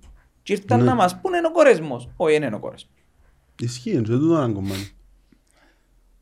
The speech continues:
Speaker 2: Ναι. Πού κάθεστε στο γήπεδο;
Speaker 1: Εγώ είμαι Ανατολική.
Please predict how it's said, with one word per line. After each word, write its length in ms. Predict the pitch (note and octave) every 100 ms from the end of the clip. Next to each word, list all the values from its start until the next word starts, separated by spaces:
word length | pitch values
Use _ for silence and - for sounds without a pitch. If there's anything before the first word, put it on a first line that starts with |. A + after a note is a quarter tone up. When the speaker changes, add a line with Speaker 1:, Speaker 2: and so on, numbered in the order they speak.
| _ _ _ _
Speaker 2:
Ναι. 260 | A2+ G#2+ G#2+ - _ _ _ _ -
Πού 80 |
κάθεστε 360 | D3+ F#3 F#3 F#3+
στο 340 | F3+ F3 E3+
γήπεδο; 320 | E3 E3 D#3+ D#3 - _ _ _ _ _ _ _ _ _ _
Speaker 1:
Εγώ 500 | E3+ E3+ F3+ G3+ G3+
είμαι 320 | G3 G3 G3
Ανατολική. 680 | F#3 F#3 F3+ E3 B2+ A#2 A#2